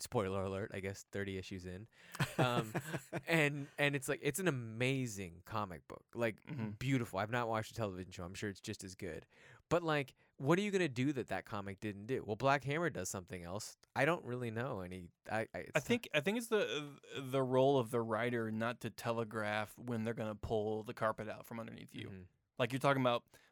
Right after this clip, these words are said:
Speaker 3: Black Hammer, Invincible, um, Radiant Black, like, all those writers
Speaker 1: Ir-, Irredeemable was also,
Speaker 3: Irredeemable,
Speaker 1: yeah.
Speaker 3: like, they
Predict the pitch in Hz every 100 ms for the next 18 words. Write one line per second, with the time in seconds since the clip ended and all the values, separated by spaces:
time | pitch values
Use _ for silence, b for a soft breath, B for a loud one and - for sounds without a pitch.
0 | - 131 131 135 135 131 120 107 113 -
1 | 110 113 117 117 110 - _ _ _ 131
2 | 113 107 104 104 104 104 - - 120 123
3 | 113 117 110 117 - 113 - 131 131 151
4 | 143 139 117 113 123 113 110 110 - 123
5 | 127 135 131 107 104 110 110 113 107 139
6 | 135 120 123 127 127 127 120 104 131 139